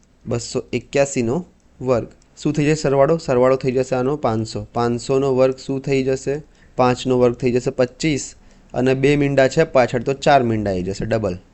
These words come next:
વર્ગ છે એટલે. આ તમારો જવાબ થઈ જશે. આ તમારે કમેન્ટ કરવાનો છે આ જવાબ.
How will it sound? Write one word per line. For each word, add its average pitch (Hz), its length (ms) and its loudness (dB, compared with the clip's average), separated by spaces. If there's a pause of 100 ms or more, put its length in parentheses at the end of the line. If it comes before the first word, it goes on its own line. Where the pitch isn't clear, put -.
(220)
વર્ગ 110 220 -2
છે 101 220 -8
એટલે. 92 260 -10 (360)
આ 120 100 -2
તમારો 120 440 -2 (440)
જવાબ 123 340 2
થઈ 104 180 -4
જશે. 98 300 -6 (360)
આ 117 100 0
તમારે 131 300 2
કમેન્ટ 135 380 2
કરવાનો 113 320 0
છે 104 120 -6
આ 98 80 0
જવાબ. 104 300 -2